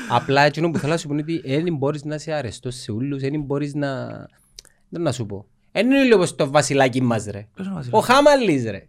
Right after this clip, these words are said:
Speaker 2: Α.
Speaker 1: Ε, τρουφάν ο Βασιλάκης, ρε. Εμείς κάνουμε τις εκπομπές μας για τον Βασίλη, της μάπας, του αγροτικού, του, για άλλη ούλη τα
Speaker 2: Τώρα που
Speaker 1: κορυμένη.
Speaker 2: είσαι αγροτικό, ρε φίλε, εξίας να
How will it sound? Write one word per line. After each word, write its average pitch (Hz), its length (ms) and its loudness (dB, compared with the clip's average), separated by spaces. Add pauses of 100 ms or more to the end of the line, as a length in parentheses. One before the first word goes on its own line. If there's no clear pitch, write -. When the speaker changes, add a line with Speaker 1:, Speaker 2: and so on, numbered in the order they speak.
Speaker 2:
Α. 165 140 2 (500)
Speaker 1:
Ε, 214 100 0
τρουφάν 262 640 6
ο 285 80 12
Βασιλάκης, 170 640 4
ρε. - 120 -16 (640)
Εμείς 165 260 2
κάνουμε 185 280 4
τις 185 140 2
εκπομπές 123 500 0
μας 156 320 0
για 117 180 -4
τον 113 180 -4
Βασίλη, 131 600 -2 (540)
της 240 220 2
μάπας, 135 600 2 (360)
του 226 320 4
αγροτικού, 160 1000 4
του, 285 100 -10
για 269 220 -2
άλλη 262 200 -2
ούλη 254 240 -2
τα - 20 -20
Speaker 2:
Τώρα 214 140 -10
που - 80 -16
Speaker 1:
κορυμένη. 156 260 0
Speaker 2:
είσαι 185 100 0
αγροτικό, 180 360 -2
ρε 160 60 -4
φίλε, 180 160 -4
εξίας 180 320 -8
να 214 60 -8